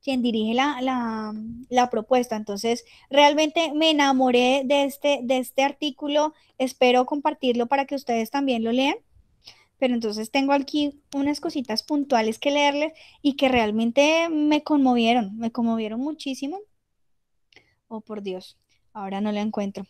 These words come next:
Eh, en relación a, a, a cómo finalmente se genera esta propuesta y, y se implementa y, y nos hacen una narrativa netamente cualitativa, pero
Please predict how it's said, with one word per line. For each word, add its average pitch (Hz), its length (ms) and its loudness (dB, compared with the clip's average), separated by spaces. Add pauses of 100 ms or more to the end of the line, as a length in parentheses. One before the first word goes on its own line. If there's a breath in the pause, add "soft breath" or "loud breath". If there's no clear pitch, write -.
(960 soft breath)
Eh, 247 800 2
en 247 160 0
relación 262 560 2
a, 240 120 -2
a, 294 460 -8
a 262 60 -8
cómo 254 680 -4
finalmente 240 640 -2
se 285 140 -2
genera 247 380 0
esta 269 220 -4
propuesta 262 600 2
y, 269 180 0 (460 soft breath)
y 269 100 0
se 269 120 2
implementa 247 840 2
y, 262 400 -4
y 262 100 4
nos 254 260 4
hacen 233 260 4
una 269 180 4
narrativa 262 840 2 (240 soft breath)
netamente 311 760 4
cualitativa, 320 760 4 (600 soft breath)
pero 254 640 6